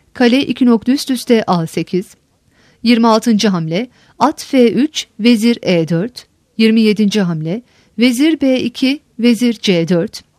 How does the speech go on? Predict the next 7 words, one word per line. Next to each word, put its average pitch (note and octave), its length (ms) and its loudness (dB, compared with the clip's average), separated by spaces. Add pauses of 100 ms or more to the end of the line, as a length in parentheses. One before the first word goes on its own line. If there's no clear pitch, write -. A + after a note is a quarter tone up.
(260)
Yirmi A3+ 280 0
sekizinci G#3 500 0
hamle F3 420 -4 (380)
at - 300 0
B A#3 320 4
D G#3+ 240 2
dört, G#3 360 0